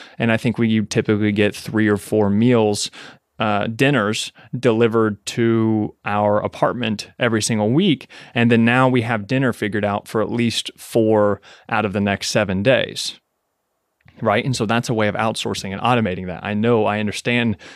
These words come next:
that that costs money, but in the short term, you, you might think like, "Oh, this is, I don't enj-, I don't want to give up my money for these things." But what it's doing is it's buying you back time. It's buying you back mental,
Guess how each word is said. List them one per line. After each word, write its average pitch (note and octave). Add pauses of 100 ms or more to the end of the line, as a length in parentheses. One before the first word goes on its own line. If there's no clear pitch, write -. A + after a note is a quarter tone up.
(100)
that -
that A2
costs -
money, B2+
but G#2+ (160)
in B2+
the A2+
short F3
term, A2+ (460)
you, B2
you A#2+
might A2+
think A#2
like, A2
"Oh, B2+
this G2+
is, G#2
I G#2+
don't A2 (300)
enj-, A2
I A2
don't A#2+
want B2
to B2
give A2
up G#2+
my G2+
money G#2+ (280)
for A2+
these F#2+
things." G#2
But -
what A2
it's G#2
doing C3+
is G#2+
it's G#2+
buying A2
you G#2
back F#2+
time. D3
It's A#2
buying G#2+
you G2+
back G#2
mental, G#2